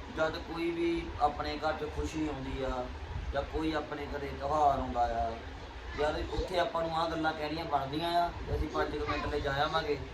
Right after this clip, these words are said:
ਜਾਂ ਦੋ ਕੁ ਮਿੰਟ ਲਈ ਅਸੀਂ ਜਾ ਆਵਾਂਗੇ, ਅਸੀਂ ਜਾਂ ਵੀ ਆਪਣਾ ਮਤਲਬ ਫਰਜ਼ ਪੂਰਾ ਕਰ ਆਵਾਂਗੇ। ਤੁਸੀਂ ਦੱਸੋ ਵੀ ਇਹ ਗੱਲਾਂ ਕਹਿਣੀਆਂ ਬਣਦੀਆਂ? ਠੀਕ ਆ। ਤੇ ਬਾਕੀ ਯਾਰ ਗੱਲਾਂ ਬਹੁਤ ਆ, ਵੀ ਕਰਨ ਨੂੰ ਦਿਲ ਨਹੀਂ ਕਰਦਾ।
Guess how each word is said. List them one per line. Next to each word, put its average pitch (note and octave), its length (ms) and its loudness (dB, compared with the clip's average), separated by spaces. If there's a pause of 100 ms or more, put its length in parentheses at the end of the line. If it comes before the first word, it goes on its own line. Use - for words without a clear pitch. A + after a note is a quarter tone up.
(320)
ਜਾਂ D3 80 6
ਦੋ D3+ 220 2
ਕੁ D3 100 0
ਮਿੰਟ D3+ 220 0
ਲਈ D3 160 4
ਅਸੀਂ D3 180 -4
ਜਾ C#3 80 -2
ਆਵਾਂਗੇ, D3 520 0 (520)
ਅਸੀਂ D3+ 200 -2
ਜਾਂ D3 200 4
ਵੀ D3 200 -2
ਆਪਣਾ C#3 320 0
ਮਤਲਬ C#3 260 -4
ਫਰਜ਼ D3+ 260 6
ਪੂਰਾ D3 260 -2
ਕਰ C3+ 160 -4
ਆਵਾਂਗੇ। C3+ 440 -6 (720)
ਤੁਸੀਂ E3 220 6
ਦੱਸੋ F3 300 -2
ਵੀ F3+ 120 -2
ਇਹ F3+ 180 2
ਗੱਲਾਂ E3+ 220 4
ਕਹਿਣੀਆਂ D#3+ 300 -4
ਬਣਦੀਆਂ? D3+ 400 4 (1600)
ਠੀਕ D3 240 2
ਆ। E3 220 10 (280)
ਤੇ C3 200 -2 (200)
ਬਾਕੀ D#3 360 0
ਯਾਰ E3 300 4 (2000)
ਗੱਲਾਂ D#3 300 4
ਬਹੁਤ D#3+ 300 0
ਆ, D#3+ 180 6
ਵੀ D#3+ 140 -4
ਕਰਨ D3+ 300 -2
ਨੂੰ D#3 140 -4
ਦਿਲ D3 160 -2
ਨਹੀਂ D3 140 -4
ਕਰਦਾ। D3 400 0